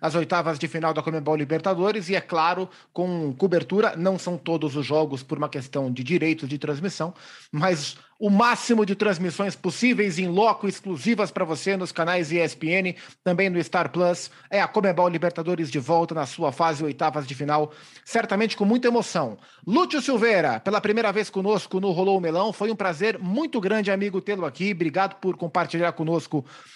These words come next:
ah, o seu conhecimento de futebol argentino, sul-americano,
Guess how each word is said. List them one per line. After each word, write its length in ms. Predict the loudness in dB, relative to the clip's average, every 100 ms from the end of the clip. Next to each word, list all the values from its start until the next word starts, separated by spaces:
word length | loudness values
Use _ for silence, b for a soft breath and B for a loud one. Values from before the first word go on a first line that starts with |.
| B
ah, 280 | 2 4 4
o 100 | 2
seu 160 | 2 0
conhecimento 760 | 2 0 0 -2 -2 -2 -2
de 80 | -6
futebol 480 | -6 -8 0 2 4
argentino, 580 | 2 0 -2 2 2 0
sul-americano, 720 | -4 -4 -2 -4 -2 -2 -4